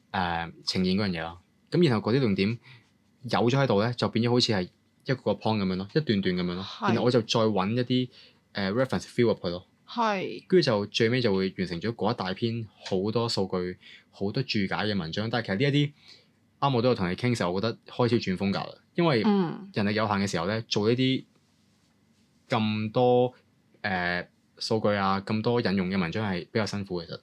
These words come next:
Speaker 2: 嗯，同埋
Speaker 1: 係啊。
Speaker 2: 都好需要時間咯，始終
Speaker 1: 係啊，係啊。
Speaker 2: 即係，咁你哋通常係得你一個寫嘢定點樣？大家都會幫手？
Speaker 1: 呃，其實你見到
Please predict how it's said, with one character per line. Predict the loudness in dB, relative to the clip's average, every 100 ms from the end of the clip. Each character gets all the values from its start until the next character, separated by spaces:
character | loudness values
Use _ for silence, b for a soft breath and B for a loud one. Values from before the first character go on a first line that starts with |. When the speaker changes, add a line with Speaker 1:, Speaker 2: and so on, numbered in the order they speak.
| _ _
Speaker 2:
嗯， | 2 2 2 -2 -6 -12 _ -6
同 | -2
埋 | 0 0
Speaker 1:
係 | -2
啊。 | -6 -4
Speaker 2:
都 | 0
好 | 2
需 | 2 2
要 | 0
時 | -4 -8 -8
間 | -2 0 0
咯， | -2
始 | -2 0
終 | 2 0 0
Speaker 1:
係 | 0
啊， | 0
係 | -4
啊。 | -8 -6
Speaker 2:
即 | -2
係， | -2 -4 _ _ _ B B _ -20 -6
咁 | -2 0 2
你 |
哋 | 2
通 | 0 0
常 | 0
係 |
得 | 0 0
你 | 0
一 | -2
個 | -6
寫 | -8 -6
嘢 | -6 -4
定 | -6 -8
點 | -12
樣？ | -16 -16 -10
大 | -8
家 | -6
都 | -6
會 |
幫 | -6 -8 -8
手？ | -12 -14 -16 _ _ _ _ _ _ _ -20 -20 _ _ _ -20 -20 _
Speaker 1:
呃， | -2 0 0 -4 -20 _ 0
其 | 4
實 | 6
你 | 4
見 | 4
到 | 4